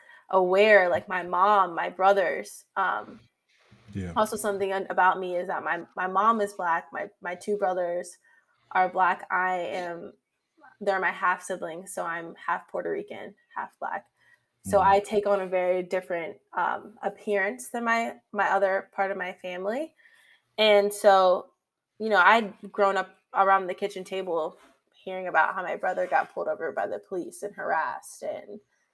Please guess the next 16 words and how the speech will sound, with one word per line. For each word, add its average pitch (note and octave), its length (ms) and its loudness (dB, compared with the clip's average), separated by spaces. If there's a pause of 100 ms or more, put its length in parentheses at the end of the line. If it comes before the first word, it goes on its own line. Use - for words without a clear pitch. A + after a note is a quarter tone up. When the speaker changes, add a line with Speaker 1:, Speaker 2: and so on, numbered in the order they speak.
(140)
Speaker 1:
you F3 140 -10
know, - 300 -6 (100)
all B3 200 8
of B3+ 100 4
these G#3 180 -4
things A3+ 320 -2
that F#3+ 120 -6
started G3+ 320 2
flooding G3+ 420 0
back F3+ 260 -2
into F#3 420 -8
my F3+ 180 -4
mind. F3+ 600 -2 (580)
And F#3 580 -2 (260)
I F#3+ 100 0
remember F#3+ 720 2